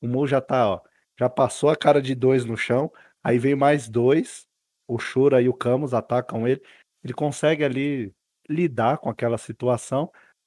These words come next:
até que com três ele não consegue. Então, o Shura não o acerta.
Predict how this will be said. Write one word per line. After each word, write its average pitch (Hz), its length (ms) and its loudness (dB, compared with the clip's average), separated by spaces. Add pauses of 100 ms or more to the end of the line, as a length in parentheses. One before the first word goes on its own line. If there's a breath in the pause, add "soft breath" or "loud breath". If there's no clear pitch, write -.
até - 200 -4
que - 100 -16
com 151 180 -6
três 139 300 0
ele 147 100 -4
não 156 80 -4
consegue. 147 360 -2
Então, 143 380 -6
o 143 100 -6
Shura 170 400 2
não 120 220 -4
o 110 80 -4
acerta. 98 680 -10